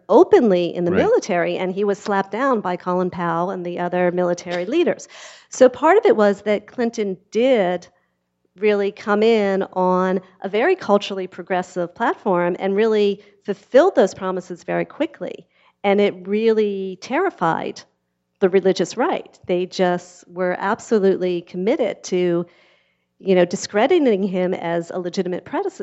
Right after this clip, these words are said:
Speaker 1: president and trying to get him out of office.
Speaker 2: It, it's, it's interesting, really, to think back when you just gave that brief litany of things he did. A lot of them really related to the themes you're talking about, in,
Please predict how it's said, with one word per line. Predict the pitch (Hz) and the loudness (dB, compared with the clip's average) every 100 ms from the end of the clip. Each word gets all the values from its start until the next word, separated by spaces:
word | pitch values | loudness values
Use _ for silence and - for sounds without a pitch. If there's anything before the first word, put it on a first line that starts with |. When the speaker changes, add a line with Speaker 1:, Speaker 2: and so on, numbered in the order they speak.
| - | 0
Speaker 1:
president | 311 339 202 190 | 2 2 0 -4
and | 190 190 | -6 -4
trying | 185 190 | 0 0
to | 190 | 0
get | 185 | -4
him | 170 | -4
out | 165 160 | -4 -8
of | 156 | -4
office. | 202 175 - - - _ - | -2 -4 -12 -20 -20 _ -10
Speaker 2:
It, | 180 - | -10 -8
it's, | 170 - _ | -10 -10 _
it's | 165 156 254 | -2 -2 -4
interesting, | 320 285 - 127 110 | -6 -8 -6 -4 -4
really, | 127 269 247 | -4 -4 -8
to | 104 | -16
think | - 131 117 | -16 -16 -6
back | 156 151 - | -4 -4 -6
when | 107 | -6
you | 107 | -4
just | 131 120 - _ - | -2 -2 -4 _ -4
gave | 127 110 | -2 0
that | 104 - _ _ _ 110 | -4 -6 _ _ _ _
brief | 131 123 - | -14 -14 -10
litany | 147 147 110 | -12 -10 -12
of | 95 | -14
things | - 107 98 | -14 -16 -14
he | - 90 | -16 -16
did. | - 104 101 _ _ _ _ - | -14 -16 -18 _ _ _ _ -8
A | 127 | -2
lot | 127 160 196 | 4 6 4
of | - | 0
them | 113 113 | -4 2
really | 135 127 113 | 2 2 -2
related | 107 113 117 165 156 95 - | -2 0 4 2 2 -2 -8
to | - | -10
the | 101 101 | -8 -10
themes | 117 104 98 | -10 -12 -12
you're | 98 | -14
talking | - 147 - 98 | -12 -14 -14 -20
about, | 92 - - _ _ _ _ _ | -20 -20 -20 _ _ _ _ _
in, | 95 | -20